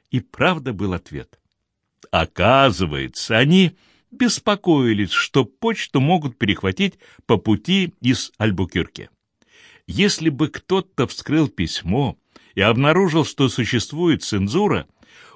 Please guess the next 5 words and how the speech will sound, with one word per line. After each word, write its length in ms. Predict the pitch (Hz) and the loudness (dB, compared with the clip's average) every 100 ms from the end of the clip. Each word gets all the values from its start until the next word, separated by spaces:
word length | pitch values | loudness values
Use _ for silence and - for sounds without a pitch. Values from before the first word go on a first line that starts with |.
| _ | _
у 140 | 87 113 | -2 2
них 260 | 202 208 | 2 2
могли 380 | 147 160 151 202 | -4 -4 -2 0
возникнуть 840 | 175 151 139 180 202 - 170 - 87 | 2 0 0 0 0 0 0 0 0
неприятности. 1200 | 110 151 - 113 90 80 - - - - - | 0 0 -2 -2 0 -2 -4 -16 -18 -18 -20